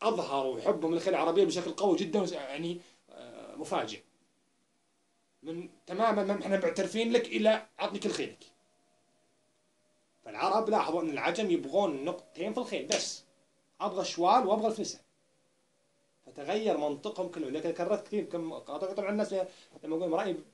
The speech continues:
مقاطع يعني، آه، وجه لوجه، لما كان النقطة هذه، أنا قلت:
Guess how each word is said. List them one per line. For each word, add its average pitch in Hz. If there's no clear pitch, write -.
مقاطع 156
يعني، 131
آه، 113
وجه 147
لوجه، 156
لما 214
كان 202
النقطة 196
هذه، 151
أنا 123
قلت: 170